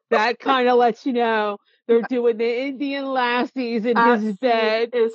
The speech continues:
Speaker 2: hilarious.
Speaker 1: I know. So definitely, I love that.
Speaker 2: And
Speaker 1: I love
Speaker 2: Ian
Speaker 1: that.
Speaker 2: just like, "Oh, there's two of 'em." <laughs>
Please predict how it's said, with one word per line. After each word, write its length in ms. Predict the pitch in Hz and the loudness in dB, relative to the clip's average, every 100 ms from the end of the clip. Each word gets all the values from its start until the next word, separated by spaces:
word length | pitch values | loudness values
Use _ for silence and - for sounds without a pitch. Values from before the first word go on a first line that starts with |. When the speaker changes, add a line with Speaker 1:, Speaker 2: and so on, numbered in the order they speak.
| - | -6
Speaker 2:
hilarious. 840 | 240 208 202 208 220 208 202 277 _ - 466 453 - | -8 -6 -8 -8 -8 -8 -8 -10 _ -20 -20 -20 -6
Speaker 1:
I 220 | - 240 | -2 -2
know. 520 | 247 247 233 220 214 214 _ | 0 0 2 0 -2 -6 _
So 460 | 240 214 220 214 208 | 0 2 0 -2 -2
definitely, 640 | 226 226 240 240 226 214 | -2 -2 -2 -4 -4 -6
I 100 | 208 | -6
love 260 | 208 208 202 | -4 -4 -6
that. 380 | 208 190 190 240 | -6 -4 -4 -2
Speaker 2:
And 180 | - 302 | -4 -2
Speaker 1:
I 80 | - | -4
love 240 | 208 302 | -4 -2
Speaker 2:
Ian 320 | 277 - 269 | 0 0 0
Speaker 1:
that. 60 | 262 | -4
Speaker 2:
just 220 | 269 - | -10 -10
like, 380 | 254 240 233 226 - | -10 -6 -8 -10 -16
"Oh, 180 | 311 | -12
there's 240 | 294 277 _ | -12 -14 _
two 240 | - 330 | -18 -14
of 140 | 254 226 | -12 -12
'em." 220 | 214 254 | -16 -18
<laughs> 260 | 508 605 | -18 -10